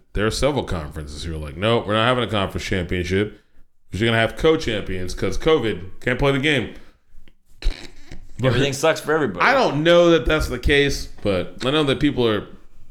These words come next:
Speaker 1: insinuating that.
Speaker 2: All right.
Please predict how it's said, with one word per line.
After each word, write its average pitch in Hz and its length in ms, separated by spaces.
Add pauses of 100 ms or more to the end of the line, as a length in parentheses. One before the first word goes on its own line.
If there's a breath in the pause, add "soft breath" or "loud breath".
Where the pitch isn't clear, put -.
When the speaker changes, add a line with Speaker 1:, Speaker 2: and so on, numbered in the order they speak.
(220)
Speaker 1:
insinuating 104 1000
that. 76 220 (560 soft breath)
Speaker 2:
All 85 100
right. 80 280